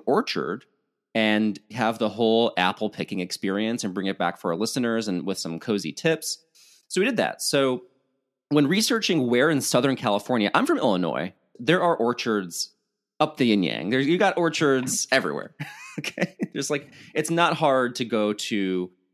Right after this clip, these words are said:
a place where you can pick apples or, um, pumpkins, right? In, in Illinois. Actually, Illinois is the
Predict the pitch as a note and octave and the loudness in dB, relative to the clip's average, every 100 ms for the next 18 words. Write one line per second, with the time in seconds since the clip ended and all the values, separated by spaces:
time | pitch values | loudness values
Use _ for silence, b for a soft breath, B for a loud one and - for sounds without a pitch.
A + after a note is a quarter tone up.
0 | _ A2 - A#2 A2 A2 G#2+ G2+ F#2+ A#2+ | _ -8 -2 -2 0 -4 -4 -6 -4 -4
1 | G2+ F2 E2+ E2+ E2 E2+ - - F#2+ E2 | -2 -2 -2 -6 -4 -4 -4 -4 -4 -2
2 | E2 - - _ _ _ F2 D#2 C2+ G2+ | -4 -8 -12 _ _ _ -4 -4 -6 -10
3 | - G2 D2 B1+ B1+ - F2 E2+ D#2 F#2+ | -6 -6 -6 -8 -6 -6 -2 -2 -2 -2
4 | F2+ D2 F#2 E2+ G2 - - G#2 F2+ D2 | -4 -4 -6 -6 -8 -10 -4 -2 0 2
5 | A#2 - C3 D3+ C#3+ B2 G#2 F#2+ F#2+ F2+ | 0 2 2 4 4 4 4 2 0 -2
6 | F#2+ F#2 F2+ | -2 0 -2